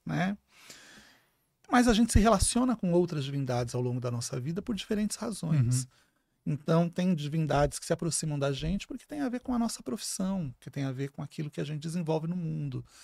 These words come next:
Speaker 1: E nós nos tornamos um transmissor da força daquela divindade na sociedade.
Speaker 2: Certo.
Speaker 1: Então, por exemplo, um médico, um enfermeiro,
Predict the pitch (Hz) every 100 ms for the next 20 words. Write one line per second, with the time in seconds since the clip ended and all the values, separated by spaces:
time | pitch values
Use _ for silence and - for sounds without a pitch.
0 | - - - 147 151 165 147 151 - 139
1 | 135 156 185 143 143 135 147 135 139 -
2 | 165 175 202 - - _ 151 131 - 190
3 | 190 185 165 160 147 139 147 165 180 185
4 | - - 240 170 131 123 - - _ -
5 | - 127 120 156 - 156 151 160 147 160
6 | 139 131 127 139 170 196 180 139 131 -
7 | 139 139 139 139 156 143 165 185 175 135